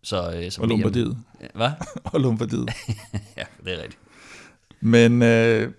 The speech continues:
Speaker 2: vi skal tale meget om V M i dag. Vi skal tale meget om det her linjeløb. Vi skal tale meget om det danske hold, som jo stiller med måske et af de stærkeste hold, vi, vi nogensinde har stillet med ved sådan et, øh,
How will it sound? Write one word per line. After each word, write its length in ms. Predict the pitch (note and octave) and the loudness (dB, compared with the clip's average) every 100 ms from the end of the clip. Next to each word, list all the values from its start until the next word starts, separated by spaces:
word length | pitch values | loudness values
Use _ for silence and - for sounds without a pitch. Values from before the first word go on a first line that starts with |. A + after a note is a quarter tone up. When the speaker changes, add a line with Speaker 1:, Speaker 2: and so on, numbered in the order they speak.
| _ _ _ _ _ _ _ _ _ | _ _ _ _ _ _ _ _ _
Speaker 2:
vi 140 | D3 | 4
skal 140 | D3 D#3 | 4 6
tale 180 | C#3+ B2+ | 4 4
meget 180 | G#2 A2+ | 2 0
om 120 | A#2 | 0
V 160 | B2 A#2 | 0 -2
M 60 | |
i 40 | A#2+ | -2
dag. 180 | A2+ | -2
Vi 60 | A#2+ | -4
skal 120 | A#2 | -4
tale 160 | - A#2+ | 0 0
meget 160 | A2+ A#2 | 2 0
om 100 | B2 | 0
det 120 | A#2+ | 0
her 100 | A#2 | 0
linjeløb. 600 | A#2+ C3 C#3+ C3+ A#2+ A2 | 0 0 2 0 -2 -6
Vi 80 | A2+ | -10
skal 160 | - | -10
tale 220 | G#2+ A2+ | -6 -4
meget 180 | G#2+ G#2+ | -2 -2
om 100 | A2+ | -4
det 140 | A#2 A2+ | -4 -2
danske 320 | A2+ B2+ C3 | -2 -2 -4
hold, 280 | G#2 C3 - - | -2 -4 -6 -12
som 280 | - A#2+ | -8 -4
jo 320 | A#2 A#2 A#2 G#2+ | -2 -4 -6 -10
stiller 300 | - A2+ A2+ | -6 -4 -2
med 160 | A2+ | -2
måske 400 | A2 A#2 - B2 - - _ | -2 -6 -4 -4 -6 -16 _
et 120 | - A#2 | -4 -4
af 80 | A#2 | -4
de 80 | A#2 | -4
stærkeste 420 | A#2 A#2 A#2+ A#2 | -4 -2 -4 -4
hold, 220 | A#2 B2 | -4 -4
vi, 160 | B2 A#2 | -6 -6
vi 160 | A2+ A2+ | -4 -4
nogensinde 380 | A2+ A#2+ B2+ A#2 | -2 -4 -4 -4
har 60 | |
stillet 280 | A2 A#2 B2 | -4 -4 -2
med 140 | C#3 | -2
ved 120 | A2+ A2+ | -4 -6
sådan 160 | A#2+ | -4
et, 200 | A#2 - | -6 -6
øh, 100 | - | -8